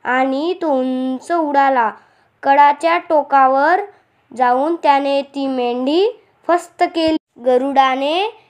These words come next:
एका झेपेत केलेला हा पर-, पराक्रम कावळ्याने पाहिला. तो मनात म्हणाला, "जर गरुड हा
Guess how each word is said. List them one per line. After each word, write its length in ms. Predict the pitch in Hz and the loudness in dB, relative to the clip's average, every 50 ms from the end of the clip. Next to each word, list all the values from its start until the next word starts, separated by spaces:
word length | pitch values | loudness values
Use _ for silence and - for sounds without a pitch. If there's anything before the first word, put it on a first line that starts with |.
| _ _ - | _ _ -6
एका 600 | - 240 254 247 247 269 269 269 269 269 262 254 240 240 - _ _ _ - 220 220 | -4 -4 -4 -2 2 2 4 6 6 4 4 2 0 -4 -14 _ _ _ -18 -6 -2
झेपेत 480 | 262 254 247 247 _ 294 302 339 359 359 - _ _ _ - | -2 -2 -2 -2 _ 0 0 0 0 -2 -10 _ _ _ -6
केलेला 580 | 302 294 294 285 285 285 285 285 277 269 269 | -4 -4 -4 -2 -2 -2 0 2 2 0 0
हा 260 | 262 - 254 262 262 262 | 0 -4 -2 0 0 0
पर-, 460 | 262 - _ _ - 247 247 240 247 247 - _ _ - | -2 -6 _ _ 0 2 4 4 2 0 -8 _ _ 0
पराक्रम 640 | 262 254 254 254 247 - - 277 277 302 339 349 | 2 2 2 0 0 -4 -6 -2 -2 0 0 -2
कावळ्याने 720 | 359 359 - 277 269 262 254 247 247 247 247 240 247 247 247 | -4 -2 0 2 4 4 4 2 2 0 0 0 -2 -4 -6
पाहिला. 680 | 247 - _ - 233 220 233 240 247 269 302 339 339 330 - _ _ _ _ _ _ _ _ _ _ _ - | -8 -8 _ -4 -4 -4 -4 -2 0 2 2 2 0 -6 -12 _ _ _ _ _ _ _ _ _ _ _ 0
तो 120 | 285 302 | 2 2
मनात 520 | 294 277 269 262 262 294 320 349 339 - | 2 0 -2 0 0 0 0 0 -2 -4
म्हणाला, 560 | 320 330 330 330 320 320 320 311 311 302 269 - - - 233 220 | -4 -4 -2 0 0 0 0 0 0 0 -2 -4 -8 -14 -14 -8
"जर 240 | 220 262 254 247 220 214 220 - | -4 -4 -4 -4 -4 -10 -8 -4
गरुड 300 | 226 233 247 269 277 262 | -4 -2 -2 -2 -4 -4
हा 180 | 262 254 262 | -4 -4 -6